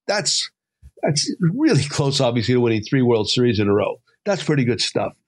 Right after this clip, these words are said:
But when you lose in a situation like that in seventeen, and all of a sudden, uh, people became disappointed. And I, I didn't quite understand that 'cause,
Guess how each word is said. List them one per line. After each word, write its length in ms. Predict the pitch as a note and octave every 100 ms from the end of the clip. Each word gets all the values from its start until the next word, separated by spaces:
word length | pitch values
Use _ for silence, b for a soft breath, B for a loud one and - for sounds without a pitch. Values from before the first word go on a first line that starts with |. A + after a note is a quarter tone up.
| _ _ _ _
But 240 | C#3 C#3 E3
when 160 | D#3
you 240 | D3 C3+ C3
lose 560 | D#3+ D#3 C#3+ C3+ A2+
in 140 | - C3+
a 40 |
situation 520 | B2 C#3+ C#3 B2 -
like 120 | A#2+ A#2
that 120 | B2
in 80 | A2+
seventeen, 640 | - B2 A#2 - F3+ D#3+
and 100 | C3
all 100 | C3+
of 60 | C3+
a 40 |
sudden, 440 | - E3 D#3 C#3+ b b b b b _
uh, 200 | C#3 C3+
people 300 | C3+ A#3 B3+
became 340 | A#3+ E3+ A3+ F#3+
disappointed. 840 | F#3+ - D3+ - - G#3+ C3+ F#2+ -
And 160 | C#3
I, 160 | G3 A#3 -
I 120 | A3+
didn't 220 | A#3 G#3+
quite 280 | - G3+ F#3+
understand 540 | F3+ D3+ - F3+ F3
that 140 | C#3+ A#2
'cause, 240 | C#3 A#2